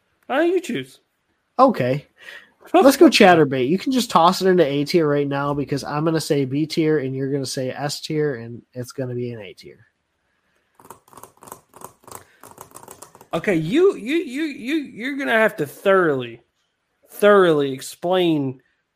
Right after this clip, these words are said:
Speaker 1: to me why, in what realm of freaking existence that that bait would ever go in a B tier.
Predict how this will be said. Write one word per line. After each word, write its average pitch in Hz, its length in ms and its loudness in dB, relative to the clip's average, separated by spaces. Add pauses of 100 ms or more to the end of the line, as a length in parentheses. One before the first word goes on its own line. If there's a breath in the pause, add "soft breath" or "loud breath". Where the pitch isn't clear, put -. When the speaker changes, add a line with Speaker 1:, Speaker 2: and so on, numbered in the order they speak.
Speaker 1:
to 165 120 -4
me 143 460 -2 (360)
why, 233 480 4
in 160 420 -4
what 190 260 2
realm 165 580 -2
of 143 240 -8 (220)
freaking 196 560 -6
existence 131 800 -6
that 139 200 -6
that 175 200 -4
bait 170 140 -2
would 147 160 -6
ever 156 300 -4
go 139 180 -2
in 127 80 -2
a - 20 -6
B 120 200 -8
tier. - 280 -18